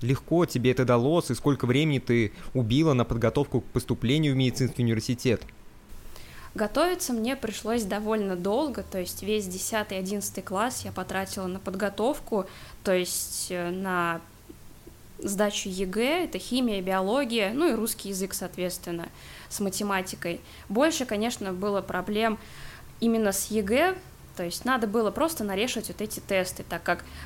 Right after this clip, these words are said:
Speaker 2: проблем в знаниях как таковых у меня не было. Я всегда была достаточно успешная что в химии, что в биологии, поэтому просто нужно было нарешивать это всё.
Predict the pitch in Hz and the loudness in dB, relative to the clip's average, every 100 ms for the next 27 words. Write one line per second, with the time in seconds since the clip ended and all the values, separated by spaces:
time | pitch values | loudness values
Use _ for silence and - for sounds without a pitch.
0 | - 220 214 214 233 233 208 196 202 240 | 0 4 4 4 4 4 2 -2 2 4
1 | 359 349 247 - - - 214 269 269 196 | 6 4 2 -2 -6 -2 2 2 0 -4
2 | 214 208 196 185 180 165 170 185 185 - | -2 0 0 -2 -2 -4 -4 -4 -4 -4
3 | 196 196 185 180 165 185 - 185 - 190 | -2 -2 0 -2 -2 -2 -2 -2 -2 -2
4 | 185 208 185 - 175 - 185 - 381 349 | -2 -2 -2 -2 -6 -4 -6 -2 2 2
5 | - 214 185 196 208 294 214 185 190 226 | 2 -4 -2 0 2 0 -2 -4 -2 -2
6 | 233 220 214 - - - - 226 311 - | 0 0 0 -8 -16 -16 -4 2 2 2
7 | 202 247 247 196 220 226 190 190 208 190 | 0 0 0 -2 0 0 0 0 0 0
8 | - 165 - - - 185 160 | -4 -8 -10 -10 -6 -4 -4